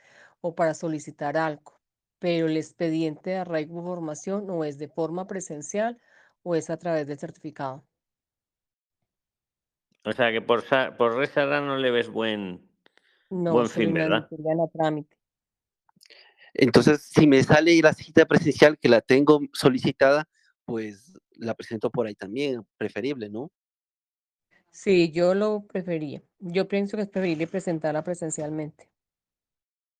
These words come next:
Speaker 3: ¿Y no pasará nada con lo que ya ingresé por Red Sara?
Speaker 1: No, simplemente lo que te va a llegar es un número de expediente inadmitido a trámite.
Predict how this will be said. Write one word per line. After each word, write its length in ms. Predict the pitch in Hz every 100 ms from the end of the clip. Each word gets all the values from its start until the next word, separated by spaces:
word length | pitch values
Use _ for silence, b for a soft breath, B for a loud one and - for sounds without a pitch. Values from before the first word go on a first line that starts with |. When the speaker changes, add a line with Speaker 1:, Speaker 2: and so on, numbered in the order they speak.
| _ _ _ _
Speaker 3:
¿Y 80 | -
no 160 | 139 135
pasará 340 | 151 156 147
nada 260 | 143 151 151
con 140 | 160
lo 80 | 151
que 200 | - 143
ya 100 | 139
ingresé 360 | 139 143 135 143
por 200 | - 131
Red 120 | 131
Sara? 340 | - 143 175 214 _ _ _ _ _ _ _ _ _ _ _ _ -
Speaker 1:
No, 440 | 208 214 226 311 -
simplemente 580 | - 202 214 226 214 233
lo 140 | 220
que 80 | 214
te 140 | 185
va 80 | 180
a 40 | 165
llegar 300 | 175 190 190
es 160 | 190
un 180 | 196 196
número 260 | 196 190 190
de 60 |
expediente 720 | 175 - 160 190 226 226 220
inadmitido 580 | 208 185 170 160 160 156
a 60 | 160
trámite. 500 | 180 151 135 _